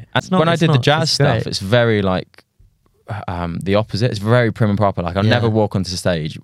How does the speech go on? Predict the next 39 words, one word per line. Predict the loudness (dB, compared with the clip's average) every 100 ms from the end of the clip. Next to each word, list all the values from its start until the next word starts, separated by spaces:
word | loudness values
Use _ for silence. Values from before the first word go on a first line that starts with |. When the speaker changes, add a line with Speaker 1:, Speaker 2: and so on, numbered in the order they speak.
| _
Speaker 2:
with | -2 0
anything | 0 -4
less | -4 -6
than, | -6
like, | -6 -8 -8
nice | -6 -6 -8 -12 _ -20 -6
tailored | -2 -2 -2
suit | -2 -2 -2 -4
sort | 0
of | 2
Speaker 1:
Yeah, | 2 0 -4 -4
Speaker 2:
thing. | 0
Speaker 1:
yeah. | 2
Speaker 2:
And | 2
all | 2
the | 2
clients | 0 0 0
that | -2
I'm | 0
dealing | 2 2 0
with | -2 -2
are | -4
these | -4 -4 -6 -16 _ _
higher | -2 2 2
end | 0
clients | 0 0 0 -2 -2
who | -2
Speaker 1:
Yeah. |
Speaker 2:
are | 0
very | 2 0
prim | 0 -2
and | 0
proper. | -2 -4 -6 -8 -14 -20 -20 0
And | 2
I've | 4
learned | 4 2 0
to | -2
just | 2 0 2
embrace | 0 2 2 0 -4 -8